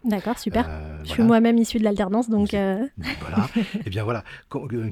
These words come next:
Speaker 2: quelles seraient les qualités, euh, les soft skills, euh, euh, pour pouvoir intégrer en alternance Seasonly ?
Speaker 1: Alors, euh, je dirais que, euh, une bonne, une bonne connaissance, euh, forcément, euh, de la peau, et cetera, mais surtout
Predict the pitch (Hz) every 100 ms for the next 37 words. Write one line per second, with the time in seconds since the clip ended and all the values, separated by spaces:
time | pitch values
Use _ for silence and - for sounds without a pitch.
0 | - 143 - 139 160 107 - 107 95 -
1 | - 139 147 127 98 92 90 87 80 -
2 | 110 - - - 127 127 117 92 92 87
3 | 87 82 - - - - 80 - - 92
4 | 98 87 - 90 - 82 85 127 107 95
5 | - 78 85 95 117 - - - 101 80
6 | 76 65 67 _ - - _ _ - -
7 | 226 214 214 214 214 208 214 214 214 202
8 | 226 175 208 208 196 214 269 - 254 226
9 | 208 196 196 202 202 - - _ _ _
10 | _ _ - - - 247 233 247 240 220
11 | - - _ _ _ _ 226 208 233 240
12 | 233 220 - 233 226 - 196 180 180 190
13 | - 185 185 202 190 180 185 180 180 -
14 | 226 202 202 220 240 220 202 - - 254
15 | - 247 269